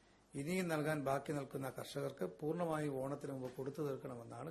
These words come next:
ഗവൺമെന്റ് കാണുന്നത്. കേന്ദ്ര സർക്കാരിൽ നിന്നും താങ്ങുവില ഇനത്തിൽ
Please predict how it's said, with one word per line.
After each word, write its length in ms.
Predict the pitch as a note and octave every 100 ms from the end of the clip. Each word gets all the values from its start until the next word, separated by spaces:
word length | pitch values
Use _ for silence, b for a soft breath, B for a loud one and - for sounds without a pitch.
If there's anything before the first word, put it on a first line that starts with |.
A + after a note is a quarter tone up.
| C#3+
ഗവൺമെന്റ് 420 | B2 A#2+ B2 C3 -
കാണുന്നത്. 360 | - G2+ G2+ A2+ - - - - - - - - - - - - - - - - - - - - - - - - - - - - - -
കേന്ദ്ര 200 | D#3 F3
സർക്കാരിൽ 420 | E3 E3 F#3 E3+
നിന്നും 220 | D#3+ E3 D#3
താങ്ങുവില 480 | D3 D3+ E3+ E3
ഇനത്തിൽ 540 | D#3+ D3 C#3+ D3 B2+